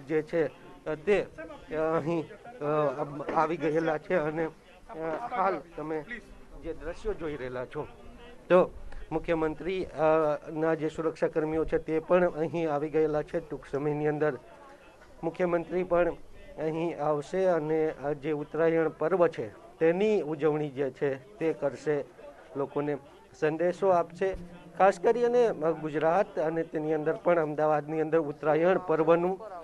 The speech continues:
અનોરું, અ, મહત્વ છે અને તમામ જે લોકો છે, અ, તે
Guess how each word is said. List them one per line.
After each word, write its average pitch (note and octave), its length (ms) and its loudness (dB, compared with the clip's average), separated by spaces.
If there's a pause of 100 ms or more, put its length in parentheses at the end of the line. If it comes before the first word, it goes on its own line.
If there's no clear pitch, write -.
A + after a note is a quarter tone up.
(280)
અનોરું, F3+ 560 4
અ, D3 140 2
મહત્વ D#3+ 520 0
છે E3+ 240 -2
અને F#3+ 360 0 (440)
તમામ F3+ 440 6 (280)
જે E3 140 2
લોકો D3 340 -2
છે, D#3 220 2 (400)
અ, D#3+ 80 0
તે E3 400 2